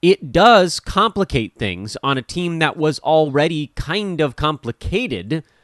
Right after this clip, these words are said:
from a fantasy standpoint. Luka Doncic is always gonna be overdrafted because of his eye-popping counting stats. But he was number twenty-eight in only sixty-five games this year.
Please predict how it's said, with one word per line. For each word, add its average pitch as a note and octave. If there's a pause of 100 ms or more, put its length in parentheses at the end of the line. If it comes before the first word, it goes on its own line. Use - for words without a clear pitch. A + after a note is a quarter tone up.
(220)
from C#3
a C3
fantasy A#2+
standpoint. E3+ (380)
Luka G3
Doncic G3+
is D#3+
always D#3
gonna D3
be C#3
overdrafted A#2+
because A2
of G#2
his G2+ (120)
eye-popping C#3+
counting A2+
stats. - (840)
But G#3+
he D3+
was E3
number A3+
twenty-eight F#3+
in C#3
only C3+
sixty-five G2
games D#3+
this G2
year. -